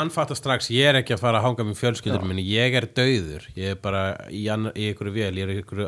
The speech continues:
Speaker 1: öðru borði núna.
Speaker 2: Já.
Speaker 1: Þessi mynd einhvern veginn ekki bara lætur hann eltast við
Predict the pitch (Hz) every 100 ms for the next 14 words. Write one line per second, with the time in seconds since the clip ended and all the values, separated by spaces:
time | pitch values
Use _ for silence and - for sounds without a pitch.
0 | 101 104 98 107 104 98 95 85 80 -
1 | 139 104 82 - _ 135 147 - 156 143
2 | 143 135 - _ _ _ _ - - 143
3 | 127 127 123 135 - 143 147 151 143 135
4 | - 135 143 143 131 123 131 156 - 135
5 | - 139